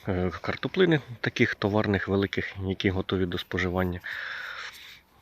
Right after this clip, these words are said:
Так що так, непогано. Е, дивлячись на те, ск-, яку ділянка була засаджена і скільки ми викопали картоплі. Так що гарно. Все одно, м, одне можу сказати, не знаю, гарний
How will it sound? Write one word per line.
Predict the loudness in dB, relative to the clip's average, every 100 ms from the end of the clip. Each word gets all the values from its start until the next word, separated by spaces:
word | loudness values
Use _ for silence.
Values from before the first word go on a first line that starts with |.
| -20 -20 -4
Так | 0 2
що | 2
так, | 2 -2 0
непогано. | 0 0 -2 -2 -6 -8 -20 -8
Е, | -4 0 2
дивлячись | 2 2 2 2
на | 0
те, | 0
ск-, | -2 0
яку | 0 0
ділянка | 2 4 4 2
була | 2 4
засаджена | 2 0 0 2 4 4
і | 4
скільки | 0 0 0 0
ми | -2 -2 -4 -8 -6 -6 -6 -6 -6
викопали | 0 2 0 0 -2
картоплі. | -2 -4 -4 -4 -4
Так | 0 4
що | 4
гарно. | 4 -2 -2 -4 -8 -20 _ _ _ _ _ _ _ -14 -8
Все | 4 6
одно, | 6 2 -4
м, | -4 4
одне | 4 4 4
можу | 2 0
сказати, | 0 0 0 2
не | 2
знаю, | 2 -2 4
гарний | 4 4 0